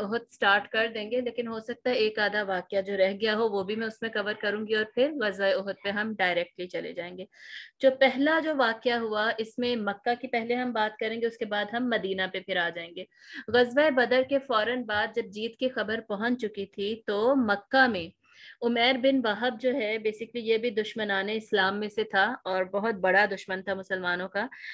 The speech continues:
लेकिन सरदारों की ले-, लेवल पर नहीं आता था ना, सरदारों के नीचे आता था।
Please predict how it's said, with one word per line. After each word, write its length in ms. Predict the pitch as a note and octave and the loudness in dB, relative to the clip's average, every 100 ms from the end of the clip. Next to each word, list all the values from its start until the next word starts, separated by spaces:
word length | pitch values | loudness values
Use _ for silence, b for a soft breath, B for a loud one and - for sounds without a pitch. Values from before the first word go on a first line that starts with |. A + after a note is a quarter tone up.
| B - | B 2
लेकिन 340 | A3 B3 B3 | 4 6 4
सरदारों 580 | A#3+ B3 A3 A3 A3 B3+ | 4 2 6 6 6 4
की 200 | B3+ B3 | 0 -2
ले-, 280 | A#3 G#3 G#3+ | -2 -4 0
लेवल 280 | G#3 G3+ A#3 | 0 2 0
पर 160 | A#3 | -2
नहीं 140 | G#3+ G3+ | -2 -2
आता 200 | F3+ G3 | 0 -2
था 120 | G3 | -4
ना, 120 | B3 | -4
सरदारों 480 | C4 G#3 F#3+ F#3 G3 | -2 0 2 2 2
के 120 | G#3 | -4
नीचे 260 | F#3+ F3+ F#3 | -6 -4 -2
आता 260 | F3+ D#3+ | -4 -6
था। 160 | D#3+ | -10